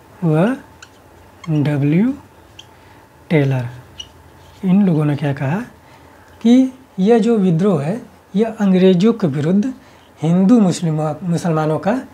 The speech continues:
एक षड्यंत्र है। इनका कहना था कि जो अठारह सौ सत्तावन की क्रांति का विद्रोह है वह हिंदू और मुसल-, अंग्रेज़ों के विरुद्ध हिंदू मुसलमानों का एक षड्यंत्र है, ठीक है।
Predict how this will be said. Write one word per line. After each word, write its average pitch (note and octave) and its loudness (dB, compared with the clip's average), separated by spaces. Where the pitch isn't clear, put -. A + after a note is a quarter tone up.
एक G#3+ 2
षड्यंत्र D3+ 2
है। B2+ -4
इनका G#3+ 2
कहना E3 2
था F#3+ 2
कि A3+ 2
जो G#3 4
अठारह G3+ 0
सौ G3 -4
सत्तावन F#3 -2
की F#3+ -2
क्रांति D#3 -4
का F3 -4
विद्रोह D3+ 0
है F3 -6
वह B3 2
हिंदू F#3 2
और G#3+ 2
मुसल-, F#3 -2
अंग्रेज़ों F#3 2
के G#3 -2
विरुद्ध F3+ 0
हिंदू F3 0
मुसलमानों E3 0
का G#3+ -4
एक G#3+ -6
षड्यंत्र D3 -4
है, C3+ -4
ठीक E3 -4
है। F3+ 0